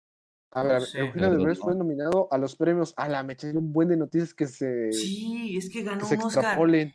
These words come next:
Speaker 2: Eugenio Derbez ganó un Oscar, güey.
Speaker 1: Este
Speaker 2: Eh,
Speaker 1: ocho se llama
Speaker 2: indirectamente
Speaker 1: nominación.
Speaker 2: o no, está en la película y la película lo ganó. Eugenio está en la película.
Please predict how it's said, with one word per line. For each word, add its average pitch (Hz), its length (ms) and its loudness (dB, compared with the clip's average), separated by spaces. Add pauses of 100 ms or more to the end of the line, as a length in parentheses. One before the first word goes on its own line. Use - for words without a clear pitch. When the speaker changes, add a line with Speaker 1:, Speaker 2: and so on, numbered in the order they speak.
Speaker 2:
Eugenio 202 500 0
Derbez 214 260 0
ganó 220 180 -2
un 226 200 -6
Oscar, 196 320 -12
güey. 135 420 -12 (560)
Speaker 1:
Este 165 120 4
Speaker 2:
Eh, 127 120 0
Speaker 1:
ocho 180 280 -4
se - 180 -14
llama 135 100 -2
Speaker 2:
indirectamente 208 840 2
Speaker 1:
nominación. 170 120 -4
Speaker 2:
o 180 40 -2
no, 202 60 -2
está 185 200 -4
en 180 80 -2
la 180 120 -4
película 196 440 -8
y 180 40 -4
la 135 140 -6
película 139 360 -8
lo 131 100 -6
ganó. 269 480 -8
Eugenio 254 380 -10
está 247 180 -10
en 240 60 -14
la 214 120 -10
película. - 480 -16